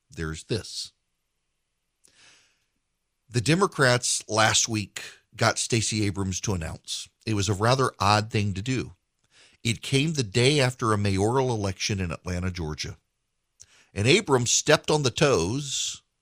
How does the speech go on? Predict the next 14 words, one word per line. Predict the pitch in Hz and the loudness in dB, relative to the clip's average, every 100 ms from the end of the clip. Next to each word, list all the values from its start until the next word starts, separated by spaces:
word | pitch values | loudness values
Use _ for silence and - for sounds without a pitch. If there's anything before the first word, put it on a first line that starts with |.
| _ _ _ _ _ _ _ _ _ | _ _ _ _ _ _ _ _ _
of | 107 98 | -4 0
the | |
new | 107 127 | 0 2
mayor | 151 139 139 | 4 8 8
of | 139 | 6
Atlanta, | 139 131 113 | 4 2 2
overshadowed | 87 120 123 - 175 180 143 | 4 4 4 4 6 8 6
him, | 127 127 135 | 4 2 2
took | - 160 | -2 -4
him | 165 156 | -2 0
off | 143 | 0
the | - | 0
front | - 143 135 | 0 0 0
pages. | 156 160 92 | -2 -2 -4